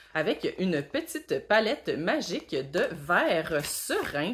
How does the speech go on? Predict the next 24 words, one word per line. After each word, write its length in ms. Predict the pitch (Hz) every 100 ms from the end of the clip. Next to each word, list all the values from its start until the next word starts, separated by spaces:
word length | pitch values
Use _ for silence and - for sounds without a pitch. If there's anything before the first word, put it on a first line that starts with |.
| -
Très, 460 | - - - 240 -
très 260 | - 165
cute 540 | - 180 208 196 147 147
comme 320 | 196 202 -
emballage. 1040 | 190 247 165 139 139 214 185 147 143 147 147 143 180 - -
Ouh ! 1000 | 208 605 719 294 185 165 160 156 147 143 - - - _
Maintenant, 300 | - 143 180
je 80 | 202
comprends 340 | 180 156 160 147
mieux 220 | 175 202
pourquoi 420 | - 180 - 196 165
je 360 | 147 156 220
l'ai 260 | 165 165 180
pris. 320 | - - 277
C'est 220 | - 190 180
sûr 320 | - 247 262 - -
que 240 | 180 196 -
c'est 260 | 151 - 165
pas 140 | 254 208
le 220 | 175 180
genre 340 | 196 208 196
de 380 | 160 147 147 220
palette, 540 | 226 170 170 196 -
euh, 220 | 156 151